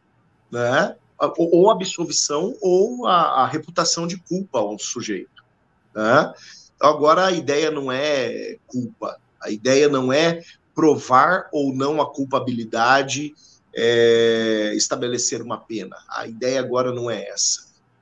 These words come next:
a ideia é que a lei seja um parâmetro pra estabelecer um degrau posterior à, à absolvição,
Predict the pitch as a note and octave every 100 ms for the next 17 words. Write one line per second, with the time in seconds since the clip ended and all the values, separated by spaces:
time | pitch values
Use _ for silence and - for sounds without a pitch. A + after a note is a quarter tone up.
0 | _ - A#2+ A#2 A#2 B2 B2+ C3 A#2 A2+
1 | A2 - A2+ B2+ A#2 A#2 A2 A2+ B2+ C3
2 | - D#3+ - _ A2 A2 - B2+ A#2 A2+
3 | G#2 - A#2+ C3+ B2+ A#2 A#2 B2+ C#3+ C3+
4 | - - A2+ A2 A2 B2 C#3+ - _ _
5 | _ - A2 A2 A2 G#2+ - A2 A2+ A#2
6 | - A#2 G#2+ G#2+ - F#2